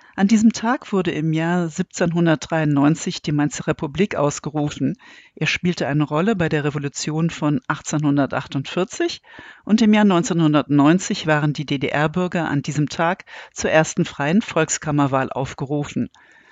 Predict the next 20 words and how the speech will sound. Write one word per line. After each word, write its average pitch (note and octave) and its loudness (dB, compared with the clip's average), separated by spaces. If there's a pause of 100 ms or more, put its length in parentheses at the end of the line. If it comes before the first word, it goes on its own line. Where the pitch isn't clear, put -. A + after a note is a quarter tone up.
(180)
Gefeiert A3+ 2
wird C4 -4
das B3+ -2
unter F3 2
anderem D#3+ 0
auch C3+ -2
im D#3+ 0
Hambacher C3+ -2
Schloss - -4
in C#3 -2
der D3+ -2
Pfalz. - -2 (180)
Es - -8
gilt E3+ -4
als - -6
Wiege D#3+ -4
der D3+ 0
deutschen C3 -4
Demokratie. C3 -4 (1160)
Antiterrorübung. E3 0